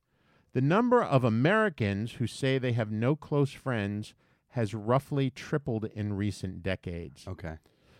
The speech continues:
Speaker 1: Zero is the most common response when people are asked how many confidants they have.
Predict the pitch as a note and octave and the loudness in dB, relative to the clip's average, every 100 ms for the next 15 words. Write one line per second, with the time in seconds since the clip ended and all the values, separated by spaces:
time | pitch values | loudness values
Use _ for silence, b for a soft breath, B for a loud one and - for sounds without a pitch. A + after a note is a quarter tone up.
0 | b G#2 G2 D3 C4+ A#3 B2+ A2 D3 E3 | b -10 -2 2 4 6 8 8 6 0
1 | _ _ _ _ _ _ _ _ _ _ | _ _ _ _ _ _ _ _ _ _
2 | _ _ - C3+ A#2 C3+ C#3 C#3 - - | _ _ 0 2 2 2 4 4 2 -4
3 | - F3 G3+ G#3+ F#3+ - - F3 D#3+ C#3 | -2 0 2 0 -2 -4 0 2 2 0
4 | A#2 B2 C3 A#2+ - A#2+ A#2+ A2+ - C3 | -2 -2 -2 -4 -2 2 2 0 -4 -4
5 | C3 A2+ G2+ - E3+ F3 - G#2 F#2+ F2 | -2 -2 -4 -6 -4 -2 -2 -2 0 -2
6 | - - F2+ D#2+ E2 D#2+ E2+ | -4 -6 -6 -4 -6 -8 -14